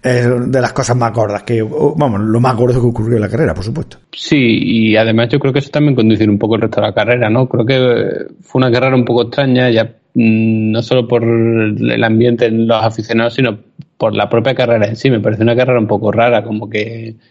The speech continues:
Speaker 2: no sé, no sé si era porque los mensajes de radio eran, eh, menos frecuentes todavía de lo habitual,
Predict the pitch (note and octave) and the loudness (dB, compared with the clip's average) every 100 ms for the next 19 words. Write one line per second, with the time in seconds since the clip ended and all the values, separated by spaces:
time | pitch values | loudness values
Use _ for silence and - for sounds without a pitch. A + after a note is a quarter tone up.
0 | _ _ _ _ _ - C#3 G3 D3+ B2+ | _ _ _ _ _ -2 0 2 2 2
1 | C#3+ D#3 D#3 C#3 C#3 C#3+ C3+ C3 B2+ B2+ | 0 2 0 0 -2 0 2 4 4 4
2 | C3 C3+ B2+ B2 B2+ C3 B2 A#2+ A#2 A#2 | 2 0 0 0 2 2 2 2 2 0
3 | A#2 A#2 A2+ A2+ A2+ A#2+ B2+ - B2 B2+ | -2 -4 -4 -4 -4 -2 -2 -2 -2 -2
4 | B2+ B2 B2+ A#2+ A#2+ A#2+ A#2+ A2+ A2+ A2+ | -2 -2 0 2 2 2 2 2 0 0
5 | D#3 D#3+ D3+ D3 C#3+ C#3+ | 2 4 2 2 2 -2